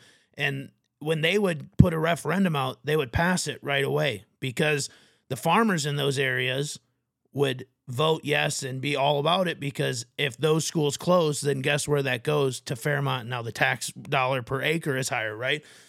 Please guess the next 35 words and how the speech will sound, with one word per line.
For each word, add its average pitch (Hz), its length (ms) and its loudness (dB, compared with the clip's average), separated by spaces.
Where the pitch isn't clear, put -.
So 202 160 4
it 196 80 2
just, 208 300 2
it's 180 180 0
just 196 200 2
a 170 80 -2
crazy 185 560 0
thing 175 440 2
to 175 120 0
me 151 340 0
to 151 160 -4
see 175 400 -2
everybody 160 540 0
shut 156 380 0
it 151 180 0
down. 131 400 0
And 143 120 -4
I 151 80 0
understand 151 400 0
that's - 340 -4
a 117 100 -2
lot 123 220 0
of 127 80 -6
the 143 120 -4
elderly 139 460 -2
people. 117 560 -8
And 143 100 -2
I 139 80 0
think 160 240 -2
there's 143 180 0
a 123 60 -6
huge 156 540 -4
influx 139 600 -2
in 123 120 -8
Fairmont. 123 520 -4